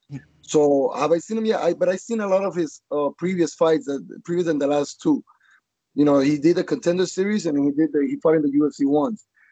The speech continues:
Speaker 2: So I seen the, anything before that, which it doesn't tell me that much because, you know, uh, people always evolve and they get better. So I gotta watch a, a little bit more than last two. I seen only a little, a little clips of him because, you know, you can find so much. But, um,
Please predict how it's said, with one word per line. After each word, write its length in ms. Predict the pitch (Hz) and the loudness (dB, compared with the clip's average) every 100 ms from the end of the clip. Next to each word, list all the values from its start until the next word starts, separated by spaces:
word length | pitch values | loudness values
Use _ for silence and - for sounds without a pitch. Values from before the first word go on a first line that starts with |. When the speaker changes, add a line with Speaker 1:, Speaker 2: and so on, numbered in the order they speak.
| _ | _
Speaker 2:
So 120 | 151 | 0
I 80 | 151 | 0
seen 220 | 208 208 | 2 0
the, 80 | 170 | 0
anything 300 | 170 190 190 | 0 0 -2
before 420 | 151 139 175 185 | -2 -2 2 2
that, 220 | 151 120 120 _ _ _ | 2 -2 -8 _ _ _
which 220 | 160 147 | -4 -2
it 80 | 156 | -2
doesn't 260 | 165 175 | -2 -2
tell 140 | - 170 | 0 0
me 100 | 165 | 2
that 140 | 143 | 0
much 340 | 139 175 165 143 | 2 0 0 -6
because, 380 | 143 147 131 | -6 -6 -6
you 80 | 131 | -6
know, 200 | 135 131 | -6 -6
uh, 60 | 123 123 156 | -8 -10 -10
people 200 | 156 160 | 0 4
always 400 | 156 156 147 - | 4 4 0 -4
evolve 480 | 131 127 156 143 131 | -6 0 2 2 -2
and 140 | 120 | -8
they 60 | 120 | -8
get 180 | 135 - | -6 -2
better. 300 | 151 135 117 | 0 0 -6
So 340 | - 123 113 - _ _ _ _ - | -4 -4 -4 -8 _ _ _ _ -4
I 100 | 156 | 0
gotta 220 | 196 196 | 2 2
watch 300 | 180 190 - - | 2 0 -4 -8
a, 460 | 160 156 151 147 147 | -4 -4 -6 -8 -12
a 60 | 143 | -10
little 220 | 170 175 | -10 -8
bit 60 | |
more 140 | 165 165 | -4 -2
than 120 | 160 | -2
last 300 | 151 151 - | -6 -10 -10
two. 160 | 175 175 | -2 -2
I 60 | |
seen 240 | 160 180 175 | -2 -4 -2
only 220 | 165 165 143 - | -2 -2 -4 -6
a 100 | 135 | 0
little, 200 | 156 156 135 | 2 2 0
a 60 | |
little 200 | 143 160 | 0 0
clips 300 | - 165 156 | -2 -6 -4
of 120 | 165 156 | -4 -2
him 160 | 185 | -2
because, 320 | 175 - 240 233 | -4 -4 -6 -8
you 80 | 254 | -6
know, 160 | 254 233 | -2 0
you 100 | 277 | 0
can 200 | 277 269 | 0 -4
find 240 | 240 277 285 | -2 0 2
so 100 | 285 | 4
much. 380 | 294 156 - - _ _ _ _ _ _ _ | 4 2 -2 -20 _ _ _ _ _ _ _
But, 260 | - 151 151 | 0 2 4
um, 600 | 151 151 147 143 139 113 | 2 -2 -4 -6 -8 -12